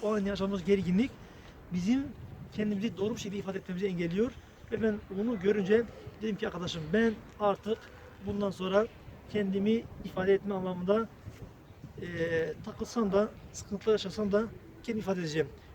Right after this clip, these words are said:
ve girişimci olmaya karar verdim. Girişimci olmanın da, e, bunu da ispatlamak için, göstermek için herkesin huzurunda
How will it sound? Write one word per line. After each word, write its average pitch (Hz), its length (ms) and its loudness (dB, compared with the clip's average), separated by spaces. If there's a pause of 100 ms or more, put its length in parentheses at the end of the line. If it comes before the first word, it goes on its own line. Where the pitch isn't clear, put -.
(120)
ve 277 100 2
girişimci 202 480 0
olmaya 202 140 4
karar 180 260 -2
verdim. 175 220 0 (540)
Girişimci 262 340 -2 (260)
olmanın 220 320 4
da, 220 160 6 (420)
e, 190 300 0 (400)
bunu 226 140 0
da 233 200 4
ispatlamak 202 460 -2
için, 220 220 0 (100)
göstermek 196 420 4
için 233 240 0 (480)
herkesin 226 400 2
huzurunda 190 480 2